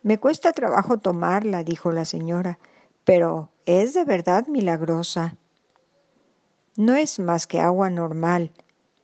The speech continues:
pero sus efectos son realmente milagrosos.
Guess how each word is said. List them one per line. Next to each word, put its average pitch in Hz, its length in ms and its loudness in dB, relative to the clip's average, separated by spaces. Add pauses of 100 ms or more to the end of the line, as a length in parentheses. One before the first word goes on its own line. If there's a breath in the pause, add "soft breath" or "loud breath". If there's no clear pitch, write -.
(140)
pero 165 300 4
sus 170 240 -8
efectos 165 560 0
son 185 320 -2
realmente 190 680 0
milagrosos. 202 920 -2